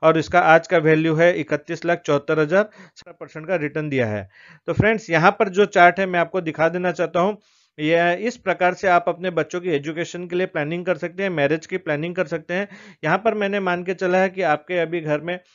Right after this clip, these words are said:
बच्चे ने जन्म लिया है, साल, दो साल के आप पकड़ के चल सकते हैं। उसके हिसाब से यहाँ अगर, अ, एजुकेशन की बात करें, तो पन्द्रह से सोलह साल का जब बच्चा होता है, तो उसके एक हायर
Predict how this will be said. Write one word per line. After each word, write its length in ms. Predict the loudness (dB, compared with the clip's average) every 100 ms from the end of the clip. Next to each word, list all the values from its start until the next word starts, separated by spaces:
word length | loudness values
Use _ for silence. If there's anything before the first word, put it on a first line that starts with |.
| _ -6 -2 0 2
बच्चे 320 | 0 -2 -4
ने 140 | -4
जन्म 340 | -2 -2 -2 -2
लिया 200 | 0 0
है, 120 | 0
साल, 320 | -2 0 0
दो 180 | 0 -4
साल 240 | 2 2
के 120 | 2 -2
आप 200 | -2 -4
पकड़ 240 | -6 -4
के 120 | -4 -6
चल 200 | -4 -4
सकते 280 | -4 -6
हैं। 200 | -4 -4 -6 -16 -16 -12
उसके 220 | -4 -4
हिसाब 220 | 0 -2
से 140 | -2
यहाँ 180 | 0 0
अगर, 200 | 2 0
अ, 160 | 0 -2
एजुकेशन 600 | 0 -2 -4 -6 -8 -6
की 100 | -2
बात 260 | 0 0
करें, 200 | 0 -4
तो 140 | -4 -6
पन्द्रह 380 | -6 -4 -2 -2
से 200 | -4 -6
सोलह 300 | -4 -2 -2
साल 200 | -2 -4
का 100 | -4
जब 180 | -4
बच्चा 240 | -4 -6 -4
होता 220 | -4 -4
है, 60 | -6
तो 100 | -6
उसके 280 | -8 -8 -10
एक 80 | -8
हायर 300 | -4 -2